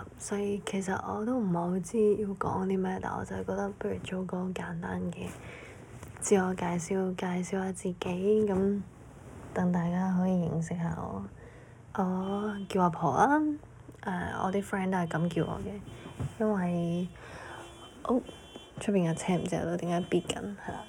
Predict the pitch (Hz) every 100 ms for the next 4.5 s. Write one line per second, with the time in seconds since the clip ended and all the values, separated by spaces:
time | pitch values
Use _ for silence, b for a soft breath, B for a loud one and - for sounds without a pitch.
0 | - 190 196 220 196 185 196 202 185 180
1 | 214 240 247 240 214 180 175 180 180 -
2 | - - - - 339 349 - - - -
3 | - B B B B B - - 190 180
4 | 180 185 190 202 202